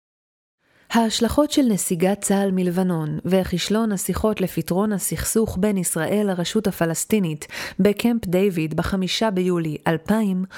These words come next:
הוביל לפרוץ האינתיפאדה השנייה בספטמבר אלפיים. גלי הטרור וריבוי ההרוגים הישראלים הובילו למבצע חומת מגן באפריל אלפיים ושתיים, שגרר מלחמת נרטיבים בין ישראל לפלסטינים.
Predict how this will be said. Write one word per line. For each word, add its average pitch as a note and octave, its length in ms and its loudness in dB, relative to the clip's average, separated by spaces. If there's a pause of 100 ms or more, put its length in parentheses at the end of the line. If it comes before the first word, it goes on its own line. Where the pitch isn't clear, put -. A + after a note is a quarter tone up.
(220)
הוביל G3+ 340 4
לפרוץ A#3 460 0
האינתיפאדה F3+ 600 0
השנייה F3+ 580 -2
בספטמבר F3+ 680 0 (140)
אלפיים. D#3+ 540 -2 (720)
גלי G#3 260 4
הטרור D#3+ 580 0
וריבוי F#3 580 2
ההרוגים F3 500 0
הישראלים F#3 800 0 (280)
הובילו C4 320 2
למבצע F#3+ 600 -2
חומת G#3 480 0
מגן E3+ 520 0
באפריל F#3+ 520 2
אלפיים E3 460 0
ושתיים, E3+ 540 -2 (420)
שגרר E3 600 0
מלחמת G#3+ 500 -2
נרטיבים A3+ 760 0
בין G3+ 160 2
ישראל G#3 600 0
לפלסטינים. F#3 960 -2